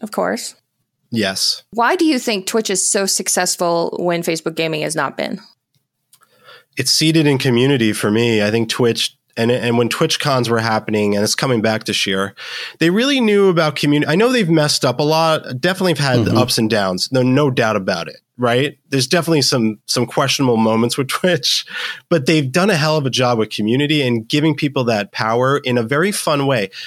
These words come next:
Speaker 2: Nowhere else, I think Twitch has the chat down perfectly. For some reason,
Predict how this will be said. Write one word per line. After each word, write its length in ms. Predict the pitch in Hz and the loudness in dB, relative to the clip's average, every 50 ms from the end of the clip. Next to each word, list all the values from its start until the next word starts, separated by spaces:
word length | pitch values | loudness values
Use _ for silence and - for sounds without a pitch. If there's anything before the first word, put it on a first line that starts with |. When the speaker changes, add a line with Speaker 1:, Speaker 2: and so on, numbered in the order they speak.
| - - _ | -18 -10 _
Speaker 2:
Nowhere 360 | - 143 170 220 254 269 269 | 0 2 4 4 4 2 2
else, 420 | 214 - 165 156 160 180 175 - - | 2 2 2 2 2 2 0 -2 -2
I 80 | - 147 | 0 0
think 160 | 160 233 - | 0 0 0
Twitch 280 | - - - 202 190 - | -2 0 0 0 0 0
has 180 | 196 170 143 | 0 0 0
the 80 | - 131 | 0 -2
chat 460 | - - - - 139 131 139 131 - | -2 -2 0 0 0 0 -2 -2 -2
down 280 | - 127 120 117 110 - _ | -2 0 0 -2 -2 -6 _
perfectly. 680 | - - 127 120 - 117 101 - 101 92 85 76 - _ _ _ _ _ _ _ - | -4 -2 -2 -2 -2 -4 -6 -6 -6 -6 -6 -8 -10 _ _ _ _ _ _ _ -10
For 140 | - - 131 | -6 -4 -2
some 260 | - - 180 180 185 | 0 0 0 0 2
reason, 520 | 180 180 175 175 185 185 185 180 165 - | 2 0 0 0 0 0 0 0 -2 -6